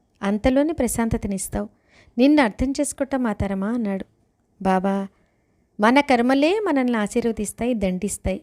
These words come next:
మంచి చేస్తే అంతా మంచి జరుగుతుంది, చెడు చేస్తే చెడు జరుగుతుంది.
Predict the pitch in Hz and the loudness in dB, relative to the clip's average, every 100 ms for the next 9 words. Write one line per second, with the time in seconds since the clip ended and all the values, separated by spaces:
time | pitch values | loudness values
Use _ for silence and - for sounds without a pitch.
0 | - 190 208 - 233 208 - 220 190 208 | -4 -2 -2 -4 -4 -4 -4 -4 -2 -4
1 | 190 185 202 202 190 - 180 180 190 _ | -2 -2 -2 -2 -4 -8 -8 -8 -10 _
2 | _ _ - 208 214 269 247 - 294 294 | _ _ 0 2 2 0 -2 -2 -6 -4
3 | 214 190 202 - 190 - - - | -4 -2 -4 -8 -14 -16 -14 -14